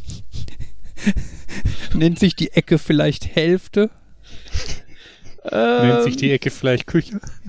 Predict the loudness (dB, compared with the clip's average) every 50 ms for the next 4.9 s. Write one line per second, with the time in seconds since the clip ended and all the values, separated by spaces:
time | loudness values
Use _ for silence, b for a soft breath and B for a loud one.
0 | -2 2 2 2 2 2 0 -2 0 0 -2 -2 0 2 2 2 4 4 2 2
1 | 2 2 0 0 0 B B B B B B B B B B B B B B B
2 | -4 -2 0 2 2 2 2 0 -2 -2 -2 0 2 2 2 2 2 2 2 0
3 | 0 2 2 2 2 2 2 2 2 0 0 0 0 2 2 2 2 0 0 0
4 | 2 2 2 2 2 2 2 2 0 0 2 2 4 4 2 2 0 0